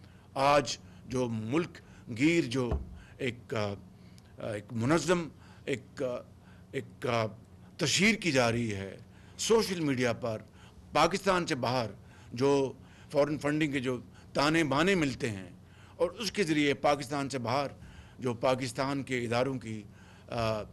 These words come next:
जो तौहीन की जा रही है, एक मुनज़्ज़म उनके ख़िलाफ़ एक, एक बड़ा जहर आलूद एक प्रोपेगेंडा किया जा रहा है। यहाँ तक के गाली गलोच तक बात आ पहुँची,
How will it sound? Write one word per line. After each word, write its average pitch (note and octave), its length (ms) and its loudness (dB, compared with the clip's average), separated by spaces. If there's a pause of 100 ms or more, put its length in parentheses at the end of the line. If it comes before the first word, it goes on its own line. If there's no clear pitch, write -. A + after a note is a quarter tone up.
(360)
जो A#2+ 200 -4
तौहीन B2+ 400 0
की D3 140 -6
जा A#2+ 180 2
रही A#2 260 -4
है, A2+ 180 -6
एक G#2+ 260 -12 (300)
मुनज़्ज़म D#3 560 0
उनके C#3 180 -4
ख़िलाफ़ B2+ 460 0 (360)
एक, C3 320 -4
एक B2 340 0
बड़ा C3 400 2 (240)
जहर F#3 360 8
आलूद F#3+ 440 4 (280)
एक C#3+ 180 -2
प्रोपेगेंडा E3 640 2
किया D3+ 220 4
जा A#2+ 220 0
रहा A#2 160 -4
है। A#2 140 -8 (300)
यहाँ C3+ 340 2
तक C#3+ 220 0
के A#2+ 300 -4 (480)
गाली E3 360 2
गलोच F3+ 420 4
तक F3 80 -2
बात C3+ 440 -4
आ C3 120 -2
पहुँची, A#2 520 -8